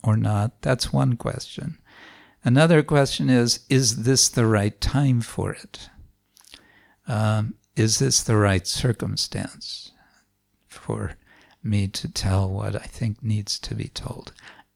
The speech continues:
And, and then again, how to tell? Is just speaking the best, or is there some other way? Uh, is it better that I have someone else speak to this person?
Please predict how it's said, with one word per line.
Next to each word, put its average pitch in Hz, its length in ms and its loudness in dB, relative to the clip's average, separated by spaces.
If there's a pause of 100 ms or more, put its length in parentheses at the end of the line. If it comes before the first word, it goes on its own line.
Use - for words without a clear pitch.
And, 127 440 4 (760)
and 101 220 -2
then 104 140 4
again, 113 520 2
how 143 440 4
to 107 260 -4
tell? 95 560 -4 (560)
Is 107 460 0
just - 400 0
speaking 156 560 0
the 139 140 2
best, 135 520 0
or 98 560 2
is 107 320 -4
there 131 160 -4
some 104 300 -2
other 104 260 0
way? 113 400 0 (600)
Uh, 104 340 2
is 117 240 2
it 117 400 0 (340)
better 120 360 4
that 107 180 2
I 104 180 2
have 107 340 2
someone 101 520 0
else 131 300 0
speak - 640 -4
to - 160 -8
this 123 240 -4
person? 135 560 -4